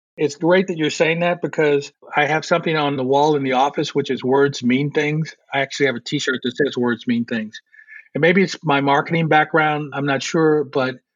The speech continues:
we are very intentional about language. We don't call what we do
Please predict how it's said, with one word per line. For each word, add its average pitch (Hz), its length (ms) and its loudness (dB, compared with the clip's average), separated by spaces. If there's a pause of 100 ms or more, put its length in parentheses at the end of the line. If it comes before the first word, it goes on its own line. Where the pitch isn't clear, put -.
we 156 140 4
are 190 160 4
very 160 300 2
intentional 147 420 -6
about 135 240 -2
language. 156 720 -4 (340)
We 156 140 -2
don't 151 260 2
call 160 300 4
what 143 160 -2
we 139 160 -6
do 139 420 -2